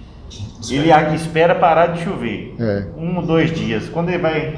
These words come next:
Speaker 1: a preparar a área, fazer o plantio de novo, já tá na metade de fevereiro.
Speaker 2: É. Na outra coisa interessante que, que você mostrou aí na, na, na, na sua palestra,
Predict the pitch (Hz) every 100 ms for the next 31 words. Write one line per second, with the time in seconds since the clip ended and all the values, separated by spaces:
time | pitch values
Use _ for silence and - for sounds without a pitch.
0 | - 123 - 147 147 135 143 135 135 123
1 | 120 120 135 135 127 131 123 127 143 165
2 | 151 143 139 147 165 151 117 104 101 120
3 | 113 - 123 107 104 104 - - - -
4 | - - 156 185 214 202 202 185 190 185
5 | 170 165 165 160 160 143 151 147 143 143
6 | - - 139 143 147 156 151 - 135 139
7 | 127 - 143 143 139 131 123 127 123 120
8 | 120 120 117 - - 123 131 196 180 123
9 | 98